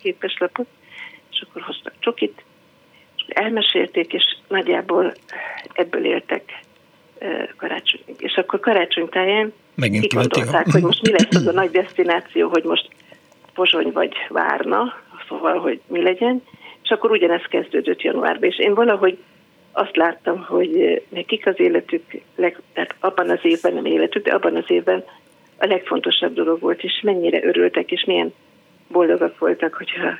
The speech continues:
Speaker 1: jól sikerült, és
Speaker 2: És mindig
Speaker 1: a
Speaker 2: jól
Speaker 1: másnap
Speaker 2: sikerült?
Speaker 1: És igen, persze, persze, és mindig, és én úgy, ö, ké-, készültem mindig azóta is, hogy, hogy, ö, biztos van egy pár olyan utas a csoportban, aki,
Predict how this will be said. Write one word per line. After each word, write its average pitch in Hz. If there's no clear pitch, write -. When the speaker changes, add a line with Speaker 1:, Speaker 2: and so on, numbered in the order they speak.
Speaker 1:
jól 170
sikerült, 208
és 196
Speaker 2:
És -
mindig 110
Speaker 1:
a -
Speaker 2:
jól 107
Speaker 1:
másnap -
Speaker 2:
sikerült? 107
Speaker 1:
És 220
igen, 175
persze, 208
persze, 190
és 170
mindig, 214
és -
én 180
úgy, 185
ö, 175
ké-, -
készültem 175
mindig 165
azóta 180
is, 175
hogy, 170
hogy, 175
ö, 175
biztos -
van 180
egy 175
pár 180
olyan 175
utas 175
a 175
csoportban, -
aki, 90